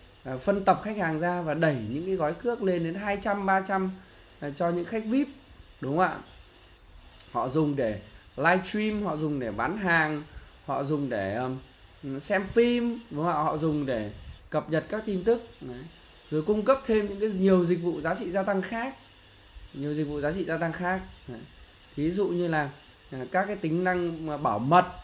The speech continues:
thông tin, à, mua thêm gói bảo mật, không thể truy ra số điện thoại, à, không bị spam làm phiền. Đấy, rồi thì rất nhiều, đúng không? Vân vân. Tiết kiệm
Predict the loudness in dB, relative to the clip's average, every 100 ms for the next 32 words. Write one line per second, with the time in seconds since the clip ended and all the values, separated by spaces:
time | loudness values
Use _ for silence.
0 | -6 -4 0 4 4 4 0 -8 -6 4
1 | 6 6 4 2 4 4 4 4 2 0
2 | -6 -16 -18 -16 -4 -2 -2 -4 -2 0
3 | 2 2 2 2 0 0 -2 -2 -2 -12
4 | -18 -20 -18 -16 -10 -6 -2 0 0 0
5 | 0 -2 -2 4 4 4 2 2 8 10
6 | 10 8 2 -4 -18 -20 -20 -20 -16 -12
7 | -12 -12 -4 0 0 0 0 -2 -2 0
8 | 6 8 6 4 2 2 2 -2 4 6
9 | 6 0 -14 -20 -20 -20 -20 -20 -20 -20
10 | -20 -20 -20 -20 -20 -20 -20 -20 -20 -20
11 | -20 -20 -20 -20 -20 -20 -20 -20 -18 -2
12 | 2 4 4